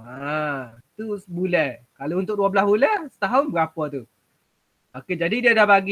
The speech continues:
yuran pendaftaran seribu seratus empat puluh. Ha, ni kena bayar, ah, awal-awal lah. Bu-, bulan pertama dah kena bayar. Yuran setahun ni hanya tiga ribu seratus dua puluh.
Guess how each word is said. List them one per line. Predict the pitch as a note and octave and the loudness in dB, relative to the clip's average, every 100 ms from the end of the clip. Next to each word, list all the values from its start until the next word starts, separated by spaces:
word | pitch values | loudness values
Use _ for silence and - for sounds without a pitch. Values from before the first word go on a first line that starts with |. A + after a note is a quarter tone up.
| E3+ | -4
yuran | F3 G#3 A3 | 0 2 2
pendaftaran | G#3 G3+ F#3+ G3+ G3+ A#3 B3 C#4 A#3+ | 0 -4 0 4 4 6 6 4 0
seribu | - F#3+ E3+ G#3 B3+ | -4 -4 -2 -4 -4
seratus | - F3 D#3 - | -2 -2 -2 -2
empat | G3 G3 | -4 -4
puluh. | A3 B3 B3+ | -4 -2 0
Ha, | E3 C#3+ D3+ | 0 -2 -4
ni | F#3+ A#3+ | -4 -6
kena | G3 | -4
bayar, | F3 D#3 D#3+ G#3 B3+ C#4 _ _ _ _ | 0 0 2 2 2 0 _ _ _ _
ah, | - E3 F3 | 0 4 4
awal-awal | F3 F3 F3+ F3+ E3 A3 | 4 0 2 2 0 -2
lah. | D4 G3+ D#3 | -2 -6 -16
Bu-, | D3+ F3+ _ - | -16 -16 _ -8
bulan | F3 G3 | -2 0
pertama | F#3+ G#3 A3 B3 | 0 0 2 2
dah | D4+ G4+ A3 _ | 0 -2 -6 _
kena | A3 | -6
bayar. | B3 D4 B3 - _ _ - | -2 0 -2 -6 _ _ -6
Yuran | F3 G#3 B3 G3+ | 0 4 4 2
setahun | G3 - D3+ D#3+ | -4 -4 -4 -4
ni | D#3+ A3 D4 B3+ | -6 -6 -6 -4
hanya | E3 F3 G3 A3 | -4 -2 -2 -4
tiga | A3 F3+ E3+ | -6 -8 -6
ribu | E3 E3+ G#3+ | -6 -6 -6
seratus | G3+ G3+ G3+ | -2 -2 0
dua | G#3+ G#3+ | -2 -2
puluh. | C4 C4 F#3 | 0 0 0